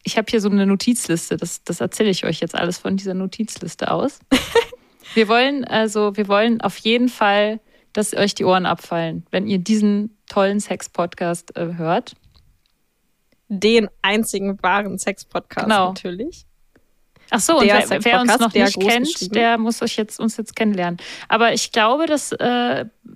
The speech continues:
Speaker 1: könntet ihr dann ja machen, wenn wir diese, ich bin hier
Speaker 2: Coolen,
Speaker 1: konzeptlos.
Speaker 2: tollen neuen Rubriken haben.
Speaker 1: <laughs>
Speaker 2: Denn ab heute werdet ihr auch Rubriken bei uns finden. <laughs> Oh Gott,
Speaker 1: Gebt
Speaker 2: Luisa.
Speaker 1: Luisa ein Skript und sie funktioniert nicht mehr.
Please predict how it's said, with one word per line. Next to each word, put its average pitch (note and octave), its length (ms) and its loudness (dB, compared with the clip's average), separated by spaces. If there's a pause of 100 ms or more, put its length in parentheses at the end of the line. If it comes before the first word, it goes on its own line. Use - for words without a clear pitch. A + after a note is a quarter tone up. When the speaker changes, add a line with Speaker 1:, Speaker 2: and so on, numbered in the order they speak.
(160)
Speaker 1:
könntet B3+ 340 -4
ihr A#3+ 160 2
dann A#3 360 0
ja A3+ 120 2
machen, A#3 420 -2
wenn A3 240 0
wir A3 140 0
diese, G#3 480 -2 (920)
ich - 160 -8
bin A3+ 200 2
hier G3+ 140 -2
Speaker 2:
Coolen, G#3 200 -4
Speaker 1:
konzeptlos. C4+ 520 4
Speaker 2:
tollen B3+ 240 2
neuen B3 280 4
Rubriken B3 720 0
haben. F#3 480 0 (160)
Speaker 1:
<laughs> - 180 -12
Speaker 2:
Denn A3 100 2
ab A#3 160 0
heute B3 240 2
werdet A#3 200 0
ihr - 100 0
auch - 140 -2
Rubriken C#4 480 -4
bei A#3 260 4
uns C#4 380 2
finden. A#3 400 2
<laughs> E4 40 4 (2250)
Oh C#4+ 100 4 (100)
Gott, C4+ 220 4
Speaker 1:
Gebt C#4+ 260 0
Speaker 2:
Luisa. C4 80 0
Speaker 1:
Luisa C4+ 320 2
ein A#3+ 200 2
Skript B3+ 440 -2
und A#3 140 2
sie A3+ 120 0
funktioniert A3 640 0
nicht F#3+ 220 -2
mehr. F3+ 340 0